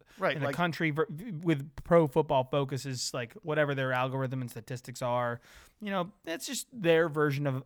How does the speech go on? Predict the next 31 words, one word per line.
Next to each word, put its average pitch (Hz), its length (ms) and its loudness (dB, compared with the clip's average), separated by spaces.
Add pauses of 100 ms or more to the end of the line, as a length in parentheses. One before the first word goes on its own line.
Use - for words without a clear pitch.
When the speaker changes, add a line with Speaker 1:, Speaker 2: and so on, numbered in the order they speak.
Speaker 2:
of 135 100 -2
their 131 140 -2
metrics." 127 380 -4
You 190 80 -2
know, 135 60 -4
E 147 100 -2
S 131 120 -4
P 147 100 -8
N 123 80 -4
has 120 220 -8
their 160 220 2
Q 170 240 -6
B 156 160 0
R. 143 400 2 (520)
These 139 340 -4
guys 127 260 -2
have 127 180 -6
their 151 240 0
version 143 580 0
of 123 240 -6
whatever 131 320 -2
the 123 80 -4
heck 135 240 -8
that 139 240 0
is 139 220 -4
in 135 60 -8
their 123 140 -6
rating 135 300 -4
system. 127 520 -6 (420)
But 139 300 0 (220)
to, 147 180 -4